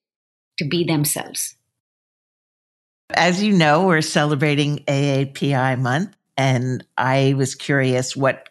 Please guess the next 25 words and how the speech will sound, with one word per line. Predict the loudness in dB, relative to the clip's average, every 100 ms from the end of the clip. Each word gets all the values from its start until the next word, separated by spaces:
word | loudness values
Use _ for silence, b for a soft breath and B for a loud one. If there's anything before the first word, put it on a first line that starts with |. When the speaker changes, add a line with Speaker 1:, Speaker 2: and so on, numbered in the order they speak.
| -10
Speaker 2:
contributions | -2 -2 0 -2 0 0 2 2 2 0 0
of | -2 0
the | -2 0
A | 2 2 0
A |
P | 0 0
I | 0 -2
community | -4 -2 -2 0 0 -2 -6 -2
and | 0 2
challenges | 2 2 2 2 0 0 -2 -2
that | -2
you're | 0 0
reflecting | 0 0 -2 -2 -2 0
on | 2 0 0
this | 0 -2 -4
year. | -2 -2 -4 -10 _ _ _ _ _ _ _ _ _ -10
Speaker 1:
So | -2 0 0 0
as | 0 0 0 0
we | 0 0 -2
celebrate | -2 -2 -2 0 -2 0
A | 0 0
A |
P | -2 -2
I | -2 0
month, | 0 0 -2 -4 -8 -18